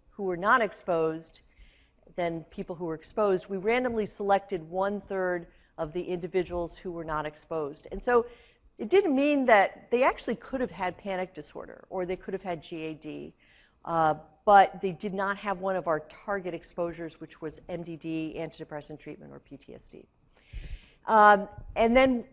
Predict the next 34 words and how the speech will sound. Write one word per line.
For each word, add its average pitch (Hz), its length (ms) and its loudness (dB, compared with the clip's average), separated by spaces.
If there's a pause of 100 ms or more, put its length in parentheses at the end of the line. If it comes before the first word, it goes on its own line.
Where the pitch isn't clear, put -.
(340)
the 220 160 0
people 302 460 4
who 285 140 -4
were 214 120 6
randomly 226 460 4
selected 214 640 2
were 196 120 2
invited 196 480 4
to 196 200 -6
participate, 226 1000 0
and 180 160 -8
then 180 200 -6
anybody 202 420 -2
who 190 160 -10
had 175 140 -10
one 180 180 -8
of 170 100 -10
our 165 120 -2
exposures 180 640 -6 (380)
was 180 200 -2
invited 160 400 0
to - 80 -14
participate. 226 920 -2 (280)
And 220 120 -2
we 226 140 4
ended 240 280 2
up, 214 380 8
um, 180 460 2
inviting 190 500 2
thirty-five 180 600 -4
hundred 185 420 -10
and 170 120 -10
seventeen 180 560 -6
women. 247 360 0